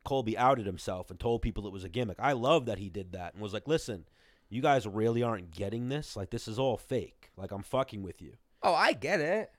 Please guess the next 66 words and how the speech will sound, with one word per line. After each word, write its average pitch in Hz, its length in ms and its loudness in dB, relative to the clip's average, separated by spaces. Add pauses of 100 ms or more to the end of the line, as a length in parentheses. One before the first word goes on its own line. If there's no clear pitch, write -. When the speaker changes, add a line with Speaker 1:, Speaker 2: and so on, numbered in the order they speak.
Speaker 1:
Most 123 320 2
people 156 260 -2
don't. 117 420 2
Most 110 280 -2
people 135 180 0
buy 127 260 6
into, 139 300 2
like, 110 240 -2
the 101 80 -2
rhetoric 110 480 4
and 104 100 -2
are 98 60 0
like, 98 140 -2
"No, 123 180 2
he's 107 160 -4
a 98 60 -10
fucking 117 340 -4
idiot." 107 260 -4 (360)
Like, 117 120 0
one 143 140 4
of 143 60 2
the 135 80 0
funniest 139 400 -2
things 127 160 -2
I 120 60 2
saw, 131 180 0
too, 127 240 0
is, 101 160 -6 (880)
and 127 160 4
people 180 240 2
Speaker 2:
Well, 294 100 10
Speaker 1:
saw 403 60 10
Speaker 2:
the - 60 6
thing 466 220 6
is, - 220 4
exactly 277 480 4
what 370 120 0
you're 269 100 -2
s-, - 120 -8
here's 294 280 6
why 233 340 6
probably 185 320 4
he 175 80 6
was 165 160 4
like, 160 140 -2
"Hey, 190 180 4
man, 170 440 2 (520)
this 185 160 4
is 180 140 -4
just 156 140 -6
a 151 40 4
joke," 160 220 6
'cause 143 100 -2
he 143 80 -2
probably 262 400 4
gets, 208 160 4
like, 135 180 -2
death 196 260 6
threats - 260 -8
and 92 120 -20
shit - 120 -12
like 117 100 -12
that. 117 80 -10
It's 120 80 -12
probably 226 300 4
just, 165 260 -6